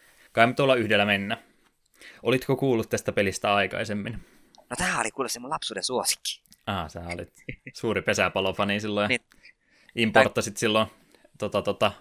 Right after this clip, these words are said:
Speaker 1: alle. En, ennen kuin olit syntynytkään, niin por-, tai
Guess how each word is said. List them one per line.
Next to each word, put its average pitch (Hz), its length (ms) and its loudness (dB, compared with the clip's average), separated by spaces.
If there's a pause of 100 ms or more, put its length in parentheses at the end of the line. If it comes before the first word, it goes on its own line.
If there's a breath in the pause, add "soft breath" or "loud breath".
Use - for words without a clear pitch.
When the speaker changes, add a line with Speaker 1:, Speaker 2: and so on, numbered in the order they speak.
(100)
Speaker 1:
alle. 101 300 4 (520 loud breath)
En, 139 240 8
ennen 175 200 6
kuin 165 80 4
olit 143 140 2
syntynytkään, 107 600 -2
niin 101 140 -6 (140)
por-, 104 400 -4
tai 98 200 0